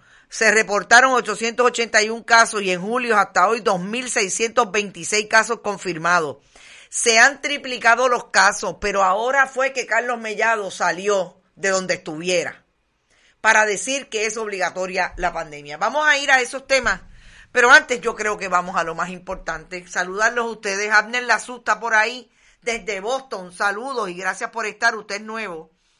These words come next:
Chica, ya he preguntado cuánto es el shipping de la t-shirt. Liliana, tranquila, que a ti te la van a enviar. Es más, yo creo que salió ayer. Dania Warhol, que es la encargada de eso, me dice que ya se están enviando los regalos.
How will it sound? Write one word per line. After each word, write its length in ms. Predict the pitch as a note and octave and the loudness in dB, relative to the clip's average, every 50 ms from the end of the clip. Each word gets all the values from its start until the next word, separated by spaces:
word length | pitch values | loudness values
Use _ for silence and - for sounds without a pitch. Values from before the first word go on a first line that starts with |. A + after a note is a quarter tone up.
| _ _ _ _ _ _ _ _ _ | _ _ _ _ _ _ _ _ _
Chica, 360 | _ - C4 C4+ C4+ C4 A#3+ A3+ | _ -10 -10 -6 -2 0 0 0
ya 120 | G3 G#3+ | 0 -4
he 40 | A3 | -4
preguntado 580 | - B3 B3+ B3+ B3+ A3 - B3 B3+ C4+ C4 C4 | -4 -4 -4 -4 -4 -2 0 2 2 2 0 -2
cuánto 340 | A3+ A3+ A#3 A3+ - B3+ A#3+ | -2 -4 -4 -2 -2 -2 -2
es 60 | B3 | -2
el 80 | A#3+ | -2
shipping 340 | A#3+ - C4 G#3+ B3 C4 B3 | -4 -8 -12 -12 -12 -12 -8
de 100 | A#3+ A#3+ | -4 -2
la 180 | A3+ A3 A3 A3 | 0 0 -2 -2
t-shirt. 600 | A#3+ A#3 G3+ - - A#3+ A#3 G#3 F3 D3 - _ | -6 -12 -10 -4 -2 -2 -2 -2 -2 -6 -10 _
Liliana, 440 | F3+ G3+ F#3+ G3 G3+ A3 B3+ C#4+ C4+ | -18 -14 -8 -6 -6 -4 -4 -6 -6
tranquila, 760 | B3+ B3 A3+ G3+ F3+ - F#3 F3 E3+ E3 E3 E3 E3+ G3+ A3 | -6 -8 -8 -8 -12 -18 -18 -18 -16 -16 -16 -10 -8 -8 -8
que 60 | A#3 | -8
a 80 | B3+ A#3 | -10 -14
ti 80 | A3 | -14
te 100 | G3+ G#3 | -14 -10
la 120 | F#3+ F#3+ F#3 | -8 -8 -8
van 140 | F#3+ F#3+ | -8 -8
a 40 | G3 | -10
enviar. 460 | G3 F#3+ F#3+ G3+ G3+ F#3 F3 E3+ G3+ | -12 -14 -16 -16 -12 -10 -8 -8 -8
Es 80 | A#3+ B3 | -8 -8
más, 160 | B3+ D4 C#4 | -8 -8 -8
yo 100 | C4+ A#3+ | -8 -10
creo 160 | F#3+ F#3+ F#3 | -10 -10 -12
que 80 | F#3+ G#3+ | -12 -10
salió 300 | G#3 A#3 A#3 A#3 A#3 A#3+ | -8 -8 -8 -6 -6 -6
ayer. 420 | A#3+ A#3 G#3+ A3 A3+ A3 A3 _ _ _ _ _ _ _ | -8 -8 -8 -10 -10 -12 -14 _ _ _ _ _ _ _
Dania 320 | F#3 G#3+ A3 A#3+ B3+ C4+ C4 | -6 -4 -4 -4 -2 -4 -4
Warhol, 440 | B3+ B3+ C4+ C4+ B3+ B3 A3+ G3+ - | 0 0 0 0 0 -4 -8 -10 -10
que 100 | G3+ G3 | -12 -12
es 40 | |
la 80 | G#3+ A3+ | -12 -12
encargada 560 | A3+ A3+ A#3+ A#3 A3+ G#3 A#3 A#3 A#3 A3+ A3 | -14 -8 -8 -6 -6 -4 -2 -2 -2 -2 -2
de 140 | A3 A3+ B3 | -4 -6 -8
eso, 360 | C4 B3+ - A#3 G#3 - - _ | -10 -10 -10 -12 -12 -12 -14 _
me 180 | G3 G3 F#3 F#3 | -16 -16 -14 -14
dice 480 | G#3 B3 A#3 - B3 G#3+ F#3 F3 _ _ _ _ _ _ _ _ _ | -14 -14 -12 -10 -10 -10 -10 -12 _ _ _ _ _ _ _ _ _
que 200 | - - F#3+ F#3 | -12 -10 -10 -6
ya 420 | F3+ G#3+ A3 A#3 A#3+ - - _ _ _ _ _ | -2 2 2 2 2 0 -4 _ _ _ _ _
se 220 | - - - A3 F#3 | -20 -14 -10 -10 -10
están 340 | F3 _ - G#3+ A3+ A#3 | -8 _ 0 0 0 0
enviando 760 | A#3 A#3 A3 G3+ G3+ G3 G#3 A3 A3+ A3+ G#3+ G#3+ G3 F#3 - - | -2 -6 -12 -14 -10 -6 -4 -4 -4 -4 -6 -8 -8 -8 -12 -14
los 320 | F#3 G3+ F#3+ F#3+ F3 F3+ | -12 -8 -8 -8 -8 -10
regalos. 840 | F#3 E3+ F#3 F#3 F3+ E3+ F#3+ F#3+ F#3 F3 D#3 C3+ - - - - _ | -12 -12 -10 -10 -6 -2 -2 -2 -2 -2 -6 -12 -14 -18 -20 -20 _